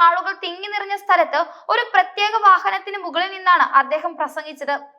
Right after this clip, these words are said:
യോഗത്തിനിടയിൽ ഒരു കുട്ടിയെ കാണാതായി എന്ന് വിജയ് തന്നെ ജനക്കൂട്ടത്തെ അറിയിച്ചിരുന്നു. പ്രസംഗം പുരോഗമിക്കവേ കടുത്ത തിരക്കിൽ ശ്വാസം മുട്ടിയും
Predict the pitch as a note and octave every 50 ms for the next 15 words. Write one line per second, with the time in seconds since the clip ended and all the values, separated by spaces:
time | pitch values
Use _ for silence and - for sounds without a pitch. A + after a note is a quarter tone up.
0 | - D#4+ F4 F4 F#4 G4 G4+ A4 F#4+ A4+ A4+ A4+ A4+ A4+ A4+ G4 E4 G#4 A4 G#4+
1 | - F#4+ D#4+ C#4 - F#4 G4+ G#4+ G#4 G4 F#4 F4+ F#4 F#4+ F#4 G4 F#4+ F#4+ F#4+ F#4
2 | D#4+ C#4 C4+ C#4+ D4 C#4+ D4 C4 C#4 E4+ F#4+ G4 F#4+ F#4 F#4 F#4+ F#4 D4 D4 D4
3 | D4+ D4+ - E4+ - E4+ E4+ F4 E4 - C4+ C4+ C4+ C#4 C#4 C#4 D#4 C4+ C4 C4
4 | C4+ C4+ - _ _ _ _ - - C#4+ D4 C#4+ D#4+ D4+ E4 F4 E4 E4 D4+ D#4
5 | D#4+ E4 F4 F4 F4+ F4+ E4+ D4+ D4 D#4+ F4 E4 - - - F4+ F4+ F4 E4+ -
6 | A#4 A4+ A#4 G4+ F#4 F4+ F4+ F4+ F4+ D4+ - - - - - _ _ _ - -
7 | C#4 C#4 C#4+ C#4+ G4+ G4+ F#4+ F#4+ G4 G4 F#4 F#4 G4